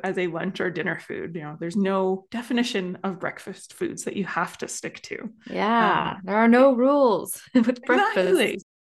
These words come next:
Speaker 1: Since most people don't have a ton of time to cook something fancy in the morning, let's just fire off some easy, fast breakfast ideas that people might try. This is gonna be like a quiz show. You ready? You're gonna give one, I'm gonna give one, we're gonna see who runs out.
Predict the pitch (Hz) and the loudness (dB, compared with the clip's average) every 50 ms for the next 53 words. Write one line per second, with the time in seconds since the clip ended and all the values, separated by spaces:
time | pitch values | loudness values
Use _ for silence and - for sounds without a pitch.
0 | _ _ _ - - 330 403 - - 311 254 247 247 - - 214 190 190 185 180 | _ _ _ -8 -6 -6 -6 -6 -6 -4 -4 -4 -6 -6 -8 -8 -6 -4 -6 -6
1 | 175 - _ - 208 202 220 - - 214 208 185 175 170 165 - 180 175 - - | -8 -10 _ -4 -2 -2 -2 -2 -4 -4 -2 -2 -2 -4 -6 -8 -10 -10 -10 -8
2 | - 208 226 233 226 220 - - - 180 160 - - - 226 - - - _ _ | -4 0 2 2 2 2 0 -2 -6 -8 -8 -8 -6 -6 -6 -6 -8 -14 _ _
3 | - 220 - - 220 214 - - 208 190 - 185 175 170 - 185 170 170 170 - | -10 -10 -2 -2 -4 -4 -2 -4 -4 -4 -2 -6 -6 -6 -8 -10 -8 -8 -10 -8
4 | - - - - 156 143 143 123 - - - 156 180 202 - - 226 262 247 - | -8 -10 -8 -8 -10 -8 -8 -8 -8 -10 -8 -8 -10 -10 -4 -2 -2 -2 -2 -2
5 | - 339 330 - - _ _ _ - - 202 214 226 240 240 202 160 151 - - | -6 -6 -6 -6 -10 _ _ _ -8 -4 -2 0 0 2 2 4 2 2 0 -4
6 | - 214 180 170 - - _ - 220 226 233 220 226 247 240 240 240 - - - | -8 -6 -6 -6 -8 -12 _ -4 -2 -2 -2 -2 -2 -2 -4 -4 -6 -10 -16 -20
7 | - - 196 185 180 185 185 - - - - - - 156 156 - - 175 165 - | -8 -4 -2 0 0 -2 -4 -4 -12 -14 -12 -6 -6 -6 -6 -6 -10 -10 -10 -10
8 | - - 165 156 - - - - 175 170 - - - - 214 - - 165 - 151 | -8 -8 -8 -8 -6 -8 -6 -4 -6 -6 -8 -10 -6 -8 -8 -6 -6 -6 -6 -4
9 | 151 151 - - - - - - - - - _ - 208 - - 180 170 165 156 | -6 -6 -6 -6 -4 -4 -4 -4 -4 -8 -10 _ -10 -10 -8 -6 -6 -6 -6 -6
10 | - 156 - - - - - - - - - - 156 160 165 165 170 175 220 294 | -6 -8 -8 -6 -6 -6 -6 -4 -6 -6 -6 -6 -6 -6 -4 -2 0 0 0 0
11 | - - - - 165 165 170 170 170 185 190 208 208 202 - 165 180 196 190 175 | -2 -8 -10 -10 -6 -6 -4 -4 -4 -4 -2 -2 -2 -2 -2 -4 -4 -4 -4 -4
12 | 190 185 185 190 208 202 165 175 175 185 180 - 175 175 165 160 165 143 160 143 | -4 -2 -2 -2 -4 -4 -4 -6 -6 -6 -6 -6 -8 -8 -6 -8 -8 -8 -8 -8
13 | - - - | -8 -10 -12